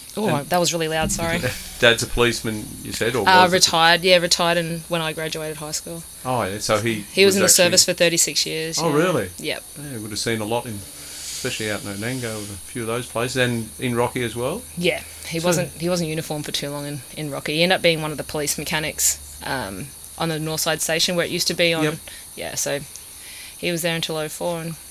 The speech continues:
Speaker 1: retired.
Speaker 2: So siblings, Megan?
Speaker 1: I have a half sister. She's based in Townsville, and I've got two nieces.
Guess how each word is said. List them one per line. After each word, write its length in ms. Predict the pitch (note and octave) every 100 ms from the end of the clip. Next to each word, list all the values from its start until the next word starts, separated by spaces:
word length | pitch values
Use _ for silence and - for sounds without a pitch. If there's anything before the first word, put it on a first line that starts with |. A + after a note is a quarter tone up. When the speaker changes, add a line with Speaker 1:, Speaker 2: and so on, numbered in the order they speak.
| -
Speaker 1:
retired. 420 | E3 E3 F3 F3+ E3+ C#3+ D3 - -
Speaker 2:
So 260 | - C3 -
siblings, 720 | - D3+ D#3+ D#3+ D#3+ D3+ - -
Megan? 340 | D#3 E3+ A3+ G3 -
Speaker 1:
I 60 | G3
have 280 | F#3+ G3 F#3+
a 40 |
half 340 | G3 F#3+ F#3+ F#3+
sister. 520 | - F#3+ - A3+ B3+
She's 260 | - F#3
based 460 | F3 - E3 E3+ -
in 160 | D#3+ D#3
Townsville, 540 | D3+ D#3+ G3 A3+ B3+
and 100 | G#3
I've 80 | E3+
got 180 | E3+ -
two 220 | F3 D#3+
nieces. 540 | D#3+ E3+ F#3 F#3 F3